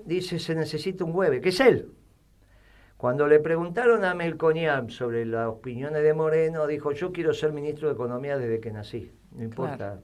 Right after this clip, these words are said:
Speaker 1: claro. Él está ratificando esto. A su vez lo vende como el mal menor, porque de última el mal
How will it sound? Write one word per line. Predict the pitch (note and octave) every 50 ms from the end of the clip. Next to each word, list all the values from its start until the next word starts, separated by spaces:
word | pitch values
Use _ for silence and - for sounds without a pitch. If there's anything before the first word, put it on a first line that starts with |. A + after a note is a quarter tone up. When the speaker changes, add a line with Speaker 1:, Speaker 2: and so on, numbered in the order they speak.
| -
Speaker 1:
claro. | - - A2+ A#2 A2 E2 - - - - - - - - - - - - - - - -
Él | - - C3+ D#3
está | D#3 D#3 - F3+ F3+
ratificando | D#3 E3+ E3 D#3 D3+ - C#3+ C3+ - C#3+ C3+ - D3 C3+ C3+ C3 B2 A#2+ A#2 A2+
esto. | G#2+ G2 - - - - - - - - _ _ - - - - - - - - _ _ _ _ -
A | B2+ A#2+
su | - - C#3 C#3
vez | D3+ D#3+ D#3+
lo | E3+ E3 E3
vende | E3 E3 E3 D#3+ D#3+ D#3+ F3 E3+
como | F3 C3+ C3 B2+ B2+ B2
el | A2+ A2+
mal | A2+ A#2 A#2 A#2
menor, | A2 G#2+ G#2+ G#2 G#2 G#2 G2+ - -
porque | - A2 G#2 - A2 G#2+
de | G#2+ G#2+
última | A2+ A#2 A2 B2+ B2+ A#2 A#2 A2+
el | A#2 A#2+
mal | A#2+ B2 B2+ C3 C3+ C#3+